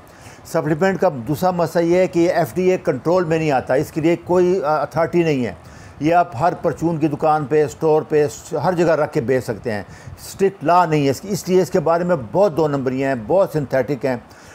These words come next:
तो इसके लि-, अ, alpha lipic acid के बारे में ये लेक्चर है, एंड पे रेफरेंस मिल जाएगा आपको। इसका बहुत स्कैम है, इसमें सस्ता करके बना दिया उन्होंने।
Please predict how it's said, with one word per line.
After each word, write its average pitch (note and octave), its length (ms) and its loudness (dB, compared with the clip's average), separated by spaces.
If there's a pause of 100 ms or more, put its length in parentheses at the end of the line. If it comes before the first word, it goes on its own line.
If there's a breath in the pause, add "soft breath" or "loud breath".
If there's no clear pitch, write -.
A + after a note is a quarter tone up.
(160 loud breath)
तो D3 120 0
इसके F#3 460 0
लि-, C3+ 500 -2
अ, C#3+ 200 4
alpha D3+ 360 0
lipic E3 360 0
acid D#3+ 280 0
के F3 80 2
बारे C#3+ 300 2
में D#3+ 240 0
ये C#3+ 360 0 (140)
लेक्चर B2 520 0
है, E3 100 4
एंड C#3+ 160 -2
पे C#3+ 100 0
रेफरेंस C3 340 -2
मिल B2+ 160 -2
जाएगा D3+ 320 2
आपको। D#3 320 -2 (680 loud breath)
इसका F3 200 0
बहुत F#3+ 340 2
स्कैम C3 360 0
है, C3+ 60 0
इसमें D3 320 -2
सस्ता - 460 0
करके C#3+ 380 0
बना B2+ 300 0
दिया D#3 240 2
उन्होंने। D#3 340 0